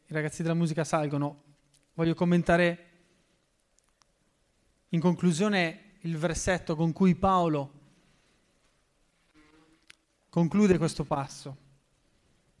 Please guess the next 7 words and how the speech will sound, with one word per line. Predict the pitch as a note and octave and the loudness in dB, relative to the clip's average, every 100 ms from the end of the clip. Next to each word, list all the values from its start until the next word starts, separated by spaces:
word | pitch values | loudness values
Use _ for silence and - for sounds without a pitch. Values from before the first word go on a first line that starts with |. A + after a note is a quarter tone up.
| _ _ _ _ _ _ _ _ _ _ | _ _ _ _ _ _ _ _ _ _
Perché | E3+ F3 | 0 2
dice: | F3+ F3+ F#3 E3+ - - - - - - - - _ _ - | 2 2 2 2 -2 -20 -20 -20 -20 -20 -20 -20 _ _ -8
"Al | - E3+ | 0 4
Re | E3+ E3+ G3 G3+ F#3 | 4 6 6 6 6
eterno, | - F#3 E3+ D#3+ D3+ C#3 - - _ _ _ _ _ _ _ _ - | 6 6 4 0 -2 -4 -8 -20 _ _ _ _ _ _ _ _ 2
immortale, | E3+ F#3 F3+ - F3+ D#3+ C#3+ C3 - - _ _ _ _ _ _ _ - | 6 6 6 4 4 4 0 -4 -12 -20 _ _ _ _ _ _ _ -2
invisibile, | E3+ E3+ F3+ F3 F#3 D#3 C#3+ C3 - - | 2 4 4 6 6 4 0 -2 -8 -20